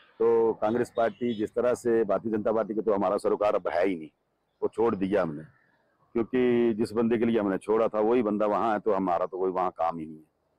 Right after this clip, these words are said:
लेकिन कांग्रेस पार्टी की जहाँ तक बात है, कांग्रेस पार्टी गरीबों की हितैषी पार्टी रही है, गरीबों के लिए बहुत कल्याणकारी योजना इन्होंने कालांतर से लाए हैं लोगों के लिए।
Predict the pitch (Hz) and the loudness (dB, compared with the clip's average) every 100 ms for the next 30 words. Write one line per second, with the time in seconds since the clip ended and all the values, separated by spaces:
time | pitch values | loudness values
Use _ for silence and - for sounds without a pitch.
0 | _ _ _ _ 113 123 120 117 120 113 | _ _ _ _ -2 -2 0 0 0 0
1 | 120 110 120 117 101 107 107 104 101 110 | -2 -2 -4 -2 -2 -2 -4 -4 -2 -2
2 | 110 131 110 107 110 - 101 - 107 110 | -2 -2 0 0 -2 -2 -4 -2 -2 0
3 | 110 107 95 98 104 110 95 104 92 87 | 0 -2 -4 -4 -2 -2 -2 -4 0 -2
4 | 85 104 95 90 98 85 85 95 87 _ | -2 -2 -2 -2 -2 -2 -2 -6 -8 _
5 | 87 98 98 101 101 104 87 95 - 90 | -4 -2 0 0 0 2 2 -2 0 0
6 | 90 92 90 90 90 92 95 92 92 95 | 0 0 0 2 2 0 -2 -2 0 0
7 | 95 92 90 85 - _ - - - 101 | 0 0 -2 -6 -12 _ -20 -12 -4 -2
8 | 104 104 101 101 98 117 98 87 85 80 | 0 -2 -2 2 2 2 0 -4 -8 -14
9 | 76 78 | -18 -20